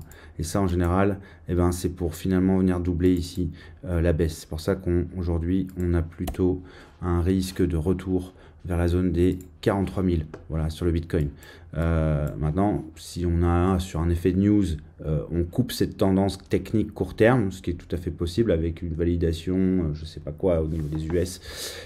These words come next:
et ben là, derrière, on peut très bien avoir ce short squeeze ici et aller taper les zones de, de résistance. Donc ça, c'est plutôt la, le, le scénario, voilà, qui est un peu indécis sur le court terme. C'est pour ça que pour l'instant, ça peut un peu partir n'importe où, mais globalement, si on n'a,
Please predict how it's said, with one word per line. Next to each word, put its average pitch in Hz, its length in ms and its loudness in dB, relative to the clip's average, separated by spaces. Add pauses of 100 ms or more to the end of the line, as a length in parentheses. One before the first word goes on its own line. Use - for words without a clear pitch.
et 98 100 4
ben 95 140 8
là, 101 140 10
derrière, 98 340 8
on 101 120 2
peut 95 240 2
très - 180 -2
bien 101 160 2
avoir 92 240 4
ce 95 160 -6
short 80 260 -4
squeeze 95 360 -2
ici 98 280 -2
et 92 60 6
aller 85 160 4
taper 85 260 0
les 87 140 4
zones 85 220 0
de, 82 200 0
de 78 140 -4
résistance. 80 680 -4 (400)
Donc 80 120 -4
ça, 110 100 0
c'est 80 180 -6 (160)
plutôt 117 560 4
la, 87 460 4
le, 82 220 0
le 85 120 0
scénario, 87 640 2
voilà, 90 300 4
qui 90 160 -6
est 80 60 -2
un 80 100 -2
peu 90 160 -2
indécis 87 400 0
sur 90 140 -6
le 85 60 -4
court 82 220 -8
terme. 101 300 0
C'est 87 140 -12
pour - 140 -20
ça 92 140 -6
que 92 140 -10
pour 85 100 -4
l'instant, 82 300 -4
ça 82 160 -6
peut 87 300 -4 (460)
un 82 80 -4
peu 104 120 -2
partir 92 360 -4
n'importe 82 420 -4
où, 113 60 0
mais 107 160 0
globalement, 90 420 2
si - 180 -6
on 87 80 0
n'a, 80 220 0